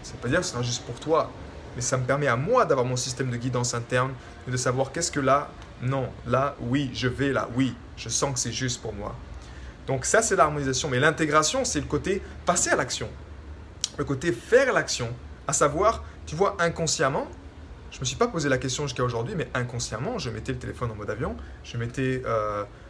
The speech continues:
le routeur, je l'éteins tout le temps. Inconsciemment. Je, je peux pas l'expliquer, c'est juste que je, je sais que ça, ça m'affecte. Ça affecte la qualité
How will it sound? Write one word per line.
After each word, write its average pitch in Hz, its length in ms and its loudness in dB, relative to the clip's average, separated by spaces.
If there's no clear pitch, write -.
le 120 160 0
routeur, 131 540 0
je 123 80 -4
l'éteins 123 200 -2
tout 120 120 -8
le 131 60 -6
temps. 247 180 -2
Inconsciemment. 180 480 -4
Je, - 160 -6
je - 80 -10
peux 143 100 -8
pas 165 80 2
l'expliquer, 175 420 -2
c'est 135 140 -2
juste 156 160 -6
que 147 60 -2
je, 123 240 -2
je 127 100 -2
sais 226 240 0
que 147 160 -4
ça, 165 320 2
ça 135 260 0
m'affecte. 117 600 -4
Ça - 140 4
affecte 190 240 -2
la 131 100 0
qualité 151 680 -4